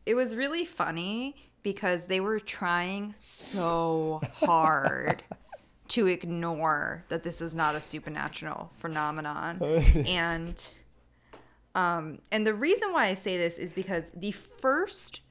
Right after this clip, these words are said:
Speaker 1: thing that they say is that Lisa has been experiencing headaches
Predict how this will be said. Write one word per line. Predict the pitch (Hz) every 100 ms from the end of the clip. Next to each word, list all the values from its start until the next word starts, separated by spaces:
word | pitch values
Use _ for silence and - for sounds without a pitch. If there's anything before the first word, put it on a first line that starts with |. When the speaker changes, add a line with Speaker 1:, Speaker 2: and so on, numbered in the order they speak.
| -
Speaker 1:
thing | 220 170 131 - - - _ _ _ - _ _ _ _ -
that | 160 190 190
they | 190
say | 196 185 147 123 - 175 _ _ - - _ _ _ - _ _ _
is | 196 190
that | 196 175 -
Lisa | 170 190 233 - 277 277
has | 262 208
been | 214 196
experiencing | 190 - - 196 185 180 170 170 160 127 135 160 - _ - _ _ -
headaches | - 180 185 202 285 - - -